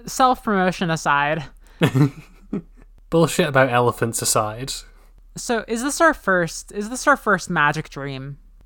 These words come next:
Speaker 2: I think it is. Yeah, this is the first, well, it's the first Percy magic dream in a while. I think Jason had some, right?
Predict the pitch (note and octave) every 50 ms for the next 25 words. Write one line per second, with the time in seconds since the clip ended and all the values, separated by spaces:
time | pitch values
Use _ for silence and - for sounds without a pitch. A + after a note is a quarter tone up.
0 | - - - B2 - A3+ A3+ A3+ B3 G#3 G3 G3+ G#3+ G3 D3+ A#2 G#2 G2+ G#2 -
1 | - - - - - F3+ E3+ C#3+ B2 B2 C3 C#3 C3+ C3+ B2+ - D#3 C#3+ C3+ B2+
2 | - - - D3+ B2 G#2 G#2+ A#2 - - E3 F#3 E3 - - - C#3 B2+ A2+ -
3 | B2 A2 G#2+ G#2+ G#2+ A#2 A2+ A2+ - A2+ G#2+ G2+ G2+ G2 G2 G2 G2+ G2 G2 G2
4 | G2 G2+ A2 A#2 A2+ - - - - - - - - - - - - - - -
5 | - - - - - - - - - - - - C#3 B2+ B2 C3 D3 - - -
6 | - - - - - - - - - - - - G3+ G#3+ G#3 - - C3 A2+ A2+
7 | G#2+ - - - G2+ G2 G2+ G2+ G#2 G#2+ B2 D#3+